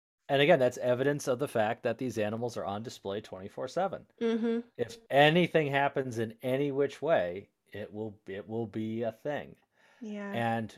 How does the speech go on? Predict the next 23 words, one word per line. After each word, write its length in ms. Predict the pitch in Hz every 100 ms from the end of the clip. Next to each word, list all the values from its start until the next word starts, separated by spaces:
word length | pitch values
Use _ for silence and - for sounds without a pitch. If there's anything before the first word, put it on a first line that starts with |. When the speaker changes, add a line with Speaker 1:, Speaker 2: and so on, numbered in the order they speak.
| _
Speaker 1:
what 300 | 117 123 123
we 140 | 123
don't 360 | 117 123 151 247
see 520 | - - 87 71 - _ _ _ _ _ _ -
are 180 | 131
the 100 | 123
three 200 | 117 147
hundred 260 | 139 131 120
thousand 460 | 135 123 123 110 101
whales 400 | 117 123 117 -
that 100 | 107
are 80 |
killed 320 | 104 - 117 107
every 260 | 104 101
year 300 | 101 139 156
because 320 | 113 98 101
they 120 | 101 107
got 200 | 104 -
tangled 340 | 110 107 107
in 120 | 123
fishing 340 | 117 185 208 92
line. 260 | 78 - _ -
Speaker 2:
Mm-hmm. 360 | 220 208 214